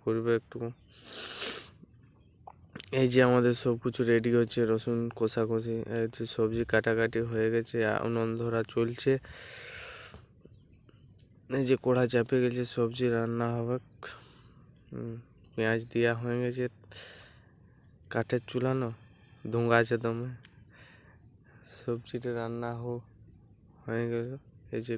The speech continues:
কড়াই দেয়া হয়েছে, সব কিছু দেয়া আছে। আশা করি তোমরা পাবে না, এটা আমাদেরই আছে।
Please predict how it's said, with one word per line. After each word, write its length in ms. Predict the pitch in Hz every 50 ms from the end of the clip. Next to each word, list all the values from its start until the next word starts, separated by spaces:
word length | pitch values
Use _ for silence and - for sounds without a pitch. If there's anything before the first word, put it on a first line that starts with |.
| - -
কড়াই 240 | 113 107 117 117 113
দেয়া 300 | 117 120 117 117 113 117
হয়েছে, 420 | 117 120 120 117 117 120 - - 123 131
সব 260 | 127 - - 117 113 113 113 -
কিছু 200 | - 113 - -
দেয়া 300 | 117 120 117 113 117 117 113
আছে। 280 | 113 113 113 - - 123 127 - - - - - - - - - - - - - - - - - - _ _ _ - - - _ - - _ _ _ _ _ _ - - - - - _ _ _ - _ - - - 50 - - - - - - - - - - -
আশা 200 | 135 117 - 139
করি 140 | 135 143 143
তোমরা 300 | 139 - 131 127 131 139 139
পাবে 320 | 123 - 117 113 117 127 127
না, 100 | 120 110
এটা 260 | 113 120 117 113 - 110
আমাদেরই 520 | 110 110 110 113 117 120 120 120 127 131 135 123
আছে। 280 | 113 107 - - -